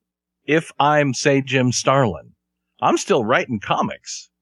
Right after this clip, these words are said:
So if you want to talk about Infinity Gauntlet, or if you want to talk about, you know, Warlock from nineteen seventy-four, that's great.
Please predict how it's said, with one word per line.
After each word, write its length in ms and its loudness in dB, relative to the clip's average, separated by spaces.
So 160 0
if 120 -4
you 120 0
want 120 2
to 100 -4
talk 180 0
about 200 2
Infinity 500 0
Gauntlet, 400 -4
or 100 0
if 120 -8
you 120 0
want 200 2
to 60 -10
talk 240 2
about, 320 2
you 120 0
know, 280 2
Warlock 720 -2
from 180 -4
nineteen 400 -2
seventy-four, 840 -4
that's 220 -4
great. 480 -2